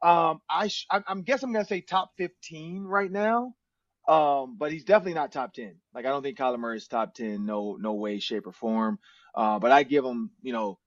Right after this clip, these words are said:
top fifteen maybe. I have to, and honestly, I have to go through and look at it 'cause Justin Herbert, I mean, it's a lot of guys out there. It's early, so it's been silent, but Justin Herbert, Joe Burrow, uh, you know, Russell Wilson. I, I, I would not put him in the top ten right now.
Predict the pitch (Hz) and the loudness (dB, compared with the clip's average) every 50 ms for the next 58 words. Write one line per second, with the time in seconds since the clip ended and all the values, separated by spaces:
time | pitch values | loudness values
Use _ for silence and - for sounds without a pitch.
0 | _ _ - 151 147 131 - - 135 113 - - 139 131 120 117 117 120 127 131 | _ _ 2 4 4 4 2 0 -2 -2 -4 -8 -6 -6 -4 -4 -2 -2 0 4
1 | 131 139 156 - - 147 135 135 151 160 170 175 139 147 139 143 143 139 127 131 | 6 6 6 6 6 2 2 4 4 4 4 4 2 4 4 4 4 2 0 -4
2 | 135 127 - 139 131 120 113 117 131 - - 113 107 104 95 107 95 - 131 131 | -4 -4 -4 -6 -8 -6 -4 -6 -6 -4 -6 -6 -6 -6 -10 -12 -6 -4 -2 -4
3 | 131 - 120 113 110 120 123 117 120 120 120 - - 110 110 113 120 - 147 143 | -2 -4 -6 -4 -4 -2 -4 -4 -4 -4 -6 -4 -4 -4 -4 -2 -2 0 4 6
4 | 147 143 131 113 123 127 127 123 110 123 120 117 - 120 113 117 110 104 - - | 6 6 6 4 4 4 4 4 4 2 0 0 0 -2 -4 -4 -6 -8 -10 -16
5 | - - _ _ _ _ - 104 - 180 208 220 202 151 127 117 107 - - - | -20 -20 _ _ _ _ -4 4 8 10 10 10 8 6 0 -6 -10 -12 -8 -4
6 | 147 143 135 131 139 123 - - 160 151 156 147 135 127 123 107 113 101 120 139 | -4 -4 -4 -6 -8 -10 -2 2 6 6 6 6 4 0 -6 -10 -10 -8 -8 -8
7 | 135 - 131 123 117 131 131 120 123 123 107 113 127 123 104 120 123 127 127 127 | -8 -8 -10 -8 -4 -4 -4 -2 -4 -6 -4 -2 -4 -2 -2 0 0 0 2 2
8 | 123 123 123 113 - _ _ _ - _ _ _ - 98 98 98 98 98 98 98 | 2 0 0 -2 -6 _ _ _ -20 _ _ _ -8 -6 -4 -4 -4 -4 -4 -6
9 | 107 127 123 117 110 110 110 110 110 110 98 120 156 156 - - 156 139 160 180 | -6 -6 -4 -4 -4 -2 -4 -6 -8 -6 2 4 6 6 6 4 2 4 4 4
10 | 170 - - 101 - - _ _ _ _ - 127 127 - - 135 160 165 - 123 | 2 0 -4 -14 -16 -18 _ _ _ _ -4 -4 -2 0 2 2 2 2 4 6
11 | 139 175 180 175 180 175 170 175 175 170 - 175 165 170 165 165 165 165 - 180 | 6 6 6 6 4 2 2 2 2 2 0 -6 -8 -8 -8 -8 -8 -4 -2 -2
12 | 170 170 - 196 196 160 123 117 104 82 71 | -2 -2 -2 -4 -4 -4 -6 -6 -8 -10 -14